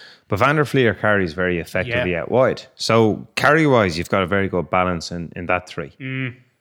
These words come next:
Speaker 2: And, uh, I thought Conan was very good. Conan, again, is technically a superb tackler. He had a couple of really good tackles. And then he gets on the ball. He tends to get on the ball slightly later in phases than C J Stander does.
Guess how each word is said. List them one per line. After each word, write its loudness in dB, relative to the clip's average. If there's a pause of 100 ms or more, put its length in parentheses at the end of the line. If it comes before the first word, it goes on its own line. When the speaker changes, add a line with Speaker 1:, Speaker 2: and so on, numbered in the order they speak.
(560)
Speaker 2:
And, -4
uh, -8
I -14
thought -10
Conan -2
was -10
very -8
good. -6 (720)
Conan, -4
again, -12
is -18 (100)
technically -16
a -20
superb -14
tackler. -20
He -20
had -20
a -20
couple -12
of -18 (240)
really -8
good -14
tackles. -14 (500)
And -14
then -8
he -4
gets -6
on -4
the -6
ball. -4
He -4
tends -8
to -10
get -8
on -4
the -6
ball 0
slightly -4
later 0
in 0
phases -2
than -4
C -4
J 0
Stander -2
does. -2